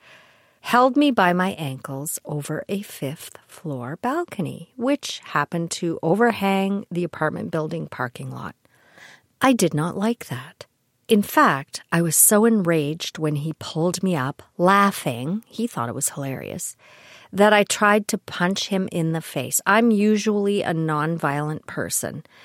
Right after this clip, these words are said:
Even if I did land a punch, it probably wouldn't hurt him. I'm not that strong, and my fist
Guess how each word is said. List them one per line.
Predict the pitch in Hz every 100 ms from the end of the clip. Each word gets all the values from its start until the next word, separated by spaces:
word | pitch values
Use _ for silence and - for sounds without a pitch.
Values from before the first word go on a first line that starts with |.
| - - - _ -
Even | 233 247 247
if | 220
I | 202 180
did | - 185 175
land | 156 143 131 123
a |
punch, | - - 104 78 -
it | - -
probably | - 147 151 151 147
wouldn't | 135 135 123
hurt | 139 139 120
him. | 87 160 - -
I'm | 147 143 139
not | 147 147 131 _ _ _
that | - 139 113 -
strong, | - - - 147 131 135 147
and | 131 131 139
my | 135 139
fist | - - 156 151 - -